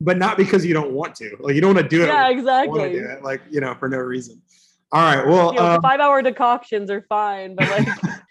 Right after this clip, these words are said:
Speaker 2: running off for that time, like, uh, no, no, no,
Speaker 1: Yeah, I'll
Speaker 2: thank
Speaker 1: make
Speaker 2: you.
Speaker 1: a thirty-five Plato beer after I make this double decocted Oktoberfest, but I'll, uh,
Speaker 2: <laughs>
Speaker 1: but you can keep your damn Weiss beer. Um, so, uh, the last thing I kinda wanna ask you before we wrap things up here is, you know,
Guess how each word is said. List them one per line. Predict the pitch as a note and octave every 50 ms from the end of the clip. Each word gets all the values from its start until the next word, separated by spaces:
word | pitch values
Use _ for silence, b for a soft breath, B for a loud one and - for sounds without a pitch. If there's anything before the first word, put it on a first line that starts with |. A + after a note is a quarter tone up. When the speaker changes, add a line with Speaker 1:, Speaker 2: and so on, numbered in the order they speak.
| B B B B _
Speaker 2:
running | A3 A#3 B3 C4 B3 A#3
off | A3+ A3+ A#3+ A#3
for | A#3 B3+
that | C4 B3+ B3 _
time, | C#4 C4+ C4 C4 B3+
like, | A#3+ G#3 G3+ G3 F#3 -
uh, | - G#3 G#3+ G#3 G#3 G3+ G3 G3
no, | G3 G3+ G#3 G3+ G3+ G3+ G3 G3
no, | G3+ G3 F#3+
no, | F#3+ F#3 F#3 F#3
Speaker 1:
Yeah, | E3 E3 D#3+
I'll | E3
Speaker 2:
thank | E3 F3+ F#3+
Speaker 1:
make | F#3 F3+
Speaker 2:
you. | F#3+
Speaker 1:
a | E3+ -
thirty-five | F3+ E3+ E3 E3+ E3 E3+ F3+ E3 D#3+ D3+ -
Plato | - - D#3 D#3 D3+ D3 C#3+
beer | C3+ C#3 D3 D3+ C#3+ C#3
after | C3 C3 B2+ - D3 C#3
I | C3+
make | C3+ C3+ C3+ C3+ _
this | C#3 A#2+ - - - _ _ _ _ _
double | - D#3+ C#3+ C#3+ C#3
decocted | C#3 C3+ C3 E3 C#3+ C3+ C3 - C3+
Oktoberfest, | C3 A#2+ A#2 - - D3 C3+ C#3 B2 - C3+ A#2+ A2+ A2+ - _
but | - B2 A#2 A#2 - -
I'll, | B2+ A#2+ B2+ B2+ B2 B2
uh, | A#2+ B2 B2 -
Speaker 2:
<laughs> | _
Speaker 1:
but | C3+ C3 B2+ - _ _ _ _ _
you | - D#3+
can | D#3+ D#3+
keep | D#3 - F3+ D3
your | C#3 C#3+ C#3
damn | C3 C#3+ C#3+ C3+ C3
Weiss | B2+ B2+ C3 C3+ C3
beer. | - C3 A#2+ A2 G#2+ _ _ b b b b b b b _ _ _ -
Um, | D#3 D#3+ D#3+ D#3 D3+ C#3+ C#3+ C#3 C3 B2+ B2 A#2+ - _ _ _ _ _ _ _
so, | - - - G3+ G3+ G3 F#3+ F#3+
uh, | F#3 F3+ F3+ F3+ F3+
the | E3+ F3+
last | F3 F3+ F#3 G3+ B3 - -
thing | C4 A#3+ A3
I | G3
kinda | D#3+ - F#3 F#3 F#3
wanna | F3+ F3 D#3+
ask | D#3 D#3+ E3 -
you | E3+
before | D3+ _ E3+ D#3+
we | D#3
wrap | D3+ D#3 D3 D3 D3 D3 -
things | D3 C#3+ C3+ B2+
up | C#3+ C#3 C3+ _
here | C3+ B2+ A#2+ A#2+
is, | A#2+ A2+ - -
you | C3+
know, | C3 B2+ B2+